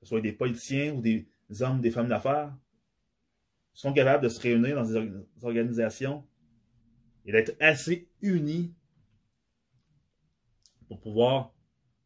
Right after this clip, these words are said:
fomenter de, de, de, de super complots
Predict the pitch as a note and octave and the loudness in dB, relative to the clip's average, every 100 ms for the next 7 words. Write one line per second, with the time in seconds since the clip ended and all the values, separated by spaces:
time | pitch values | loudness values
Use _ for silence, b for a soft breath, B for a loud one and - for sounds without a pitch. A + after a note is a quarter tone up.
0 | _ - - F3 E3 C3+ E3+ D3 A2+ A#2+ | _ -20 4 4 4 2 0 -2 -4 -4
1 | A2+ A#2 A#2+ A#2 A#2 - - D3+ D#3+ D3+ | -6 -8 -8 -6 -6 -6 -6 -4 -4 -4
2 | - C3+ A#2+ A#2 C#3 D#3+ | -6 -6 -6 -4 -4 -4